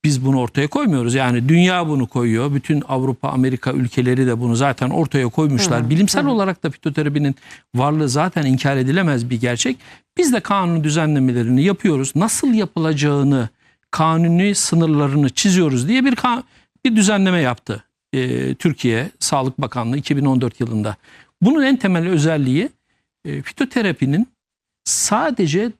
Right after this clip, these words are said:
Speaker 1: doktorlar tarafından yapılacak olması düzenlemesi. Yani bir
Speaker 2: Hmm.
Speaker 1: bilimsel bir tedavi yönteminden bahsediyorsak bunu zaten doktorun dışında bir insanın yapması zaten söz konusu değil. Yani
Speaker 2: Olmamalı.
Speaker 1: bir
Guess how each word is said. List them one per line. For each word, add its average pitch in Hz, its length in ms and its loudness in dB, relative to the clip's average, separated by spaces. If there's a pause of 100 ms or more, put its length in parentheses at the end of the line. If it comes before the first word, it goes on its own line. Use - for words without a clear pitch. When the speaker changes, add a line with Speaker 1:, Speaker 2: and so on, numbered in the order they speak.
Speaker 1:
doktorlar 180 720 0
tarafından 143 840 -2
yapılacak 143 680 0
olması 143 440 0
düzenlemesi. 135 720 0 (240)
Yani 170 360 0
bir 208 80 4
Speaker 2:
Hmm. 156 100 4
Speaker 1:
bilimsel 185 440 2
bir 190 160 -2
tedavi 165 480 -2
yönteminden 151 640 0
bahsediyorsak 143 840 0 (1000)
bunu 180 300 2
zaten 165 500 -2
doktorun 165 460 -2
dışında 151 440 -2
bir 156 80 -2
insanın 143 360 0
yapması 135 520 0
zaten 151 320 0
söz 139 280 -4
konusu 131 340 -2
değil. 110 160 0
Yani 135 200 2
Speaker 2:
Olmamalı. - 440 2
Speaker 1:
bir 139 60 -14